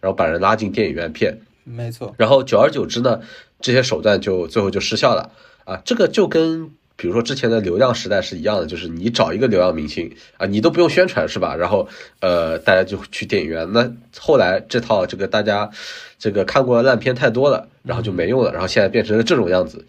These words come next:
Speaker 1: 就是它是一个，呃，有时效性的然后也不断迭代的，然后可能过几年这个大家也看，就是看到不像眼的，跟我现在一样的就很难受啊，不看了，不看了，一看就是这个烂片啊，可能是这样子的。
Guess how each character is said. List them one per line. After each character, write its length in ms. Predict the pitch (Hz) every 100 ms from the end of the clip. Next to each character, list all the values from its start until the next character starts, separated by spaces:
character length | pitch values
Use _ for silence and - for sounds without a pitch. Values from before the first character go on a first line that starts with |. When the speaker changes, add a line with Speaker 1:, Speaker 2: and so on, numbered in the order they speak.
| -
Speaker 1:
就 80 | 123
是 120 | 120
它 160 | -
是 160 | 117 113
一 60 | 101
个， 300 | 107 95 - - - -
呃， 360 | 95 87 82 80
有 160 | 92
时 260 | 87 - 107
效 200 | 175 127
性 220 | 117 92
的 240 | - - _ _ -
然 120 | -
后 100 | 107
也 140 | 90
不 120 | -
断 160 | 107 127
迭 160 | - 80
代 200 | 101 85
的， 160 | 73 -
然 120 | 92
后 60 | 101
可 160 | -
能 100 | 87
过 140 | 87 -
几 180 | - 82
年 260 | 78 80
这 80 | 80
个 120 | 87
大 160 | 87 98
家 140 | 101
也 140 | 98 82
看， 220 | - 101
就 60 | 92
是 180 | 87 82 - _
看 180 | - -
到 80 | 110
不 140 | 110
像 200 | 135 113
眼 160 | 90 76
的， 120 | 73
跟 140 | 107
我 100 | 107
现 140 | 85 98
在 100 | 90
一 80 | 85
样 140 | 92
的 80 | 76
就 80 | -
很 160 | -
难 160 | 78 87
受 220 | - - - -
啊， 160 | - - _
不 80 | -
看 180 | - 101
了， 80 |
不 100 | -
看 200 | - 107
了， 100 | 85 -
一 80 |
看 200 | 87 127
就 80 | 110
是 280 | 98 101 80
这 100 | 80
个 100 | 85
烂 180 | 95 78
片 220 | - - _ - _
啊， 140 | - 76
可 120 | -
能 80 | 82
是 100 | 78
这 120 | -
样 120 | 78 76
子 120 |
的。 60 | -